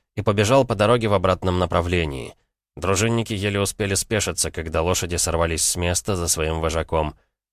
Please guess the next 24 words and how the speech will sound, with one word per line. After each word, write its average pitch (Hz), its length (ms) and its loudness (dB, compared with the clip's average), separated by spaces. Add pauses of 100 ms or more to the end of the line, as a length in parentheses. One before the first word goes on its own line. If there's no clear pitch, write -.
Они 131 160 2
столпились 120 560 2
вокруг 107 340 0
Келлера 104 440 2
с - 100 0
тревогой, 92 420 2
поглядывая 85 540 0
по 87 140 -4
сторонам. 82 640 0 (500)
Вальтер 110 440 0
сразу 110 360 2
же 107 80 0
подбежал 98 520 2
ко 104 140 -2
мне, 104 320 0
выхватив 85 520 -2
короткий 85 420 0
меч. 82 340 -2 (400)
Я 101 160 2
хотел 110 280 2
оставить 107 400 0
мальчишку 101 480 0
с 85 80 -2
бароном, 104 500 2